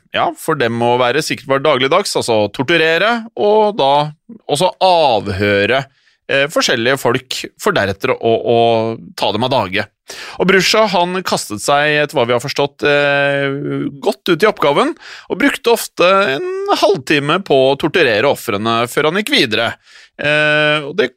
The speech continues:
kan jo for enkelte nå høres ut som, ja,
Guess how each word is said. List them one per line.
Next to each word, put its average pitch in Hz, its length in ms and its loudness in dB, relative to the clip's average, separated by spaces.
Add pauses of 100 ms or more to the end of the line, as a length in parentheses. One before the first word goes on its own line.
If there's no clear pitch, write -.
kan 117 340 -2
jo 139 140 2
for 156 260 2
enkelte 147 760 -2
nå 127 560 2
høres 117 280 0
ut 98 100 -12
som, 107 160 -4
ja, 98 240 0